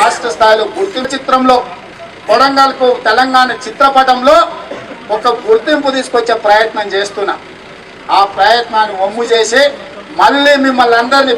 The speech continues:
బానిసలు చేసి గురునాథ్ రెడ్డి గారి గడి ముందల చెప్పు లేకుండా తిరగాలి, కొడంగల్ చౌరస్తాల అంగి లేకుండా బత్తలు తిరగాలి, ఊర్లలో మీ మీద అక్రమ కేసులు పెట్టాలి, మీరు సంపాదించుకుంటే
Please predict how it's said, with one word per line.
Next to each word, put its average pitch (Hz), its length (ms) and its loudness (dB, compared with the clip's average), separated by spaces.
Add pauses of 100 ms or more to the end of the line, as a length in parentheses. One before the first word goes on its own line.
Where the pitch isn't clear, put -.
బానిసలు 254 540 2
చేసి 262 260 2 (420)
గురునాథ్ 285 460 4
రెడ్డి 269 200 0
గారి 262 260 2
గడి 277 240 2
ముందల 277 260 2 (120)
చెప్పు 254 340 0
లేకుండా 262 420 0
తిరగాలి, 262 440 4 (340)
కొడంగల్ 294 520 4
చౌరస్తాల 285 500 4 (100)
అంగి 277 260 -2
లేకుండా 277 300 2 (140)
బత్తలు 285 460 2
తిరగాలి, 262 440 4 (480)
ఊర్లలో 302 440 4 (380)
మీ 254 80 -2 (120)
మీద 302 160 4 (100)
అక్రమ 294 280 2 (160)
కేసులు 294 400 2
పెట్టాలి, 277 400 4 (440)
మీరు 302 240 2 (100)
సంపాదించుకుంటే 302 880 4